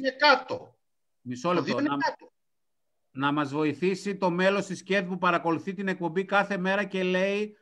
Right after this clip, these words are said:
Speaker 2: στον Ταβουλαρέα τι λέω για τους διαιτητές.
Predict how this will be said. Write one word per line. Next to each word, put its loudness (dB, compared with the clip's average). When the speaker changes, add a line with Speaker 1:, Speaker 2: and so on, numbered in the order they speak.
Speaker 2:
στον -6
Ταβουλαρέα 4
τι -2
λέω 2
για -2
τους -8
διαιτητές. -2